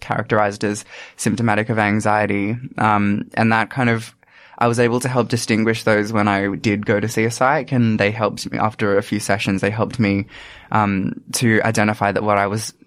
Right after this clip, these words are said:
dealing with was actually anxiety and wasn't something to do with being on the spectrum. I also, my best friend is also on the spectrum, so that kind of, because we resonated so well together, I kind of felt like,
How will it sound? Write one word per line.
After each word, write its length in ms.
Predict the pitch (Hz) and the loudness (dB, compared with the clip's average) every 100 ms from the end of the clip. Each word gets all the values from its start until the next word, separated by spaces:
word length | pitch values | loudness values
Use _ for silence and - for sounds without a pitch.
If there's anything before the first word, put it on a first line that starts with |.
| 120 | -4
dealing 340 | 113 107 104 | 0 2 2
with 120 | 104 | 0
was 220 | 98 98 107 | 2 2 2
actually 420 | 127 - 139 131 | 0 -2 0 2
anxiety 520 | 131 131 135 147 156 | 2 2 2 2 0
and 160 | 120 101 | 0 2
wasn't 220 | 101 - | 0 -2
something 220 | - 110 | -2 -2
to 100 | 113 | 0
do 60 | 104 | -2
with 100 | 104 | 0
being 180 | 101 | 0
on 100 | 101 | 0
the 60 | 101 | -2
spectrum. 480 | - - - 131 139 - - - | -2 -2 0 -2 -2 -8 -18 -4
I 120 | 135 | 0
also, 400 | 139 147 165 143 | 2 4 4 4
my 160 | 127 131 | 4 2
best 220 | 151 - | 2 0
friend 380 | 135 113 107 107 | 0 2 2 0
is 220 | 110 107 | 0 0
also 360 | 104 101 95 92 | 0 0 0 2
on 100 | 95 | 0
the 60 | |
spectrum, 480 | 101 - - 104 101 | -2 -4 0 0 0
so 200 | 104 107 | 2 2
that 200 | 104 101 | 2 0
kind 200 | 120 107 | 0 0
of, 100 | 107 | 0
because 260 | 107 120 123 | -2 0 2
we 80 | 127 | 2
resonated 520 | 113 110 110 107 110 | 4 4 2 2 2
so 120 | - | 0
well 200 | 104 95 | 2 2
together, 340 | 101 107 98 95 | 2 2 2 4
I 160 | 92 | 2
kind 240 | 104 107 98 | 0 0 -2
of 100 | 95 | 0
felt 220 | 98 92 | -2 0
like, 240 | 98 - | 0 -2